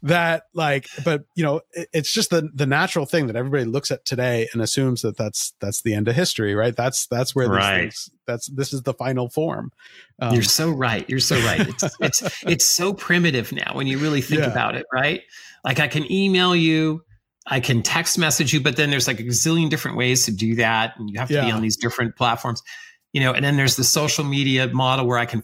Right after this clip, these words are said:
Speaker 2: follow you. But, like, all of these things are so primitive.
Speaker 1: Yeah.
Speaker 2: Uh, you know, you think about the web and how mu-, how rich the web is and how much it's evolved. You know, you can have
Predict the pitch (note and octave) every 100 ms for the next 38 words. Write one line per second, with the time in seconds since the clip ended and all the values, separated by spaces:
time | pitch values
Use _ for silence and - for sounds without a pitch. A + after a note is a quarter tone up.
0 | - C#3 C#3 C#3+ C3+ B2+ B2+ B2 B2 _
1 | _ _ - F3+ F3 E3+ - - F#3+ A#3+
2 | G#3+ - G3 E3+ - - - - E3 F3
3 | F3 - D#3 E3+ C#3 D2+ - _ _ _
4 | - E3 C#3 C3 A#2+ - _ _ E3+ D#3+
5 | D3 C#3 B3 B3+ D#3 A#2+ D3+ A2+ D#3 F#3
6 | F3 C3 A#2+ - D3+ D3+ C3+ B2+ - E3+
7 | D#3+ B2+ G#2+ B2+ C3 - - A#2+ B2 A2+
8 | D#3 C#3+ A2 - D3+ D#3 C#3 A#2+ B2+ G2+
9 | G#2+ A#2+ D3 A#2+ - A#2+ A2 A2+ B2 A#2
10 | G#2+